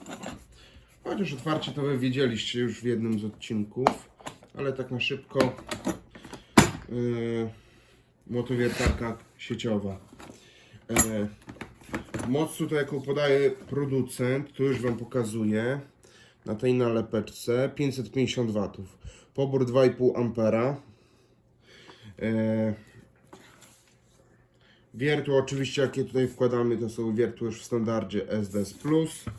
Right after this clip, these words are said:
czyli wiertła, które wyglądają, już wam pokazuję, yy, jak, yy, dokładnie wyglądają tak. Mają dwa takie ścięcia. O, fokus.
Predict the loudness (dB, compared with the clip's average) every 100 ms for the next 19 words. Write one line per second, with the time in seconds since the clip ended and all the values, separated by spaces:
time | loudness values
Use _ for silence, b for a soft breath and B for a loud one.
0 | B B B B -10 -2 2 4 4 2
1 | 2 4 6 6 4 0 -16 -2 0 2
2 | 2 4 4 6 6 6 6 4 0 -2
3 | -2 -2 0 0 0 -2 B B B -16
4 | -6 0 4 4 4 0 -6 -18 -18 -20
5 | _ _ b b b b b _ -12 -8
6 | -6 -4 -2 -2 -4 -4 -4 -2 -2 -2
7 | -2 0 0 0 0 -2 -4 -2 -2 -4
8 | -16 -20 -20 B B B B -2 2 4
9 | 4 0 -2 -4 -6 -6 -2 0 0 0
10 | 0 0 -2 -14 _ -10 -6 -2 -2 -4
11 | -8 -16 -16 -14 -16 -18